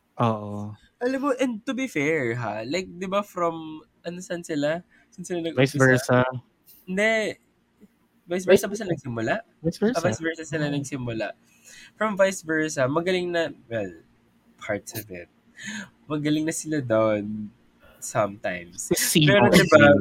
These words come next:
Speaker 2: Oo, ka-, pero kasi they, they, they see, they've seen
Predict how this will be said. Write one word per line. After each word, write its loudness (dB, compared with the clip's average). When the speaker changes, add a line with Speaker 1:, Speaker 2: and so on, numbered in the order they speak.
Speaker 2:
Oo, 12
ka-, 4
pero 6
kasi 4
they, 0
they, 0
they -2
see, -8
they've 0
seen -6